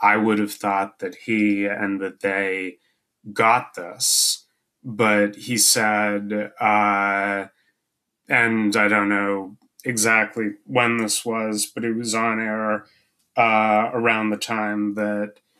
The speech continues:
that stuff came to light, uh, that he said, you know, Maybe I'm just, you know, been naive, but I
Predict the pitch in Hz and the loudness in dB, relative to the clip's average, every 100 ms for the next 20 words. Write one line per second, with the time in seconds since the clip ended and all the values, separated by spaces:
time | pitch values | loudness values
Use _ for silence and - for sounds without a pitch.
0 | _ _ - 123 117 107 107 - - 123 | _ _ -14 -4 0 0 0 0 0 2
1 | 104 - - 113 104 101 - 101 104 107 | 0 -2 -6 -2 -2 -2 -4 -2 0 2
2 | 101 104 _ _ _ _ _ 127 110 107 | 0 -4 _ _ _ _ _ 2 4 4
3 | 104 104 98 110 107 107 - 113 110 107 | 4 2 0 0 0 0 0 0 -2 -4
4 | 110 113 - _ _ _ _ 131 127 120 | -6 -8 -14 _ _ _ _ 0 2 2
5 | 110 104 104 - 123 123 120 117 113 107 | 2 0 -6 -8 -2 2 2 4 4 4
6 | 107 104 104 101 101 - - - - - | 2 0 0 -4 0 0 2 0 -4 -10
7 | 117 113 104 101 98 98 - - 110 107 | -4 0 2 0 -2 -10 -18 -6 -4 -2
8 | 104 101 101 104 - 113 104 117 131 110 | -2 -2 -4 -6 -4 2 2 4 2 0
9 | 101 - 110 104 104 104 | -2 -8 -6 -2 0 0